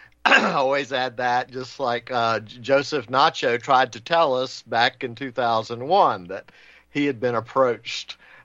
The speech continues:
uh, by the N S A and the shadow cabal about taking part in this clandestine, you know, surveillance program. And so, you know, those were my two big taboos. Uh, and so,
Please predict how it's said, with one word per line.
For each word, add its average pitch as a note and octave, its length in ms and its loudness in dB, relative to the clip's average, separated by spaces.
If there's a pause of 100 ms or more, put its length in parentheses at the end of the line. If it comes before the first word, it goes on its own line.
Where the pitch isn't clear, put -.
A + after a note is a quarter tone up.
uh, B2 140 2
by A2+ 400 4
the A2+ 200 -8
N B2 140 -2
S A2+ 280 -4
A A2+ 520 0
and A2 300 -2
the A2+ 100 0
shadow B2 540 2
cabal G#2+ 580 2
about G#2+ 400 -2
taking A#2 380 -4
part C3+ 420 4
in A2+ 160 -10
this A2 280 -10
clandestine, A2+ 1080 -4 (440)
you A#2+ 120 -2
know, A2+ 140 2
surveillance A2 640 0
program. G2+ 720 -2 (340)
And A2 240 -2
so, A2+ 200 4
you A2 100 0
know, G#2 140 2
those B2 260 2
were C#3+ 80 0
my A#2+ 280 4
two B2+ 280 -4
big A2+ 300 -2
taboos. A2+ 1040 0 (480)
Uh, A2+ 520 4
and A#2+ 220 -4
so, A#2 540 -2